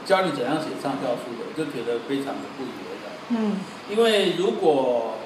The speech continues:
Speaker 1: 畅销书，写畅销书是可以学得来的话，那每个人的书都可以畅销。
Speaker 2: 嗯。
Speaker 1: 问题是写作就是自我的表达嘛，我也知道张曼娟会畅销，问题我写出来就不是张曼娟，因为我不是张曼娟，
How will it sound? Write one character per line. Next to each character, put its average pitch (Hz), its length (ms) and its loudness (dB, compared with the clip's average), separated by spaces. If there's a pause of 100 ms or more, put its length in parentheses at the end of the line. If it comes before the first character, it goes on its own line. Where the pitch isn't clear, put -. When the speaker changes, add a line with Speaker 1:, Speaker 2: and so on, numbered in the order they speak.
(720)
Speaker 1:
畅 202 200 4
销 180 220 8
书， 170 380 2
写 147 180 2
畅 202 220 4
销 190 80 8
书 180 280 0
是 190 140 -4
可 156 140 2
以 139 100 4
学 131 220 -2
得 139 220 0
来 - 200 -2
的 - 160 -8
话， - 220 -4
那 202 80 -2
每 - 180 -2
个 - 80 -6
人 - 80 -4
的 131 80 -6
书 131 240 -8
都 143 60 -6
可 143 100 -10
以 117 160 -6
畅 123 160 -8
销。 - 180 -10 (220)
Speaker 2:
嗯。 196 300 0 (400)
Speaker 1:
问 247 120 6
题 185 80 4
是 226 140 2
写 127 340 0
作 190 140 4
就 175 140 -2
是 - 200 -6
自 185 140 -2
我 117 160 -2
的 - 180 -8
表 117 120 -6 (120)
达 - 100 -10 (120)
嘛， - 160 -10
我 202 100 4
也 214 60 6
知 208 140 2
道 196 240 6
张 180 120 2
曼 175 160 0
娟 160 120 0
会 160 100 2
畅 151 240 -2
销， 139 240 -2
问 190 140 0
题 175 100 2
我 - 100 0
写 - 140 -4 (100)
出 147 100 -4
来 143 40 0 (100)
就 156 60 -2
不 127 260 -8
是 139 140 -6
张 135 160 0
曼 135 120 -4 (120)
娟， 131 160 -4
因 196 80 -2
为 160 100 0
我 - 60 2
不 - 400 -8
是 143 160 -8
张 131 120 -6
曼 127 60 -6
娟， - 240 -12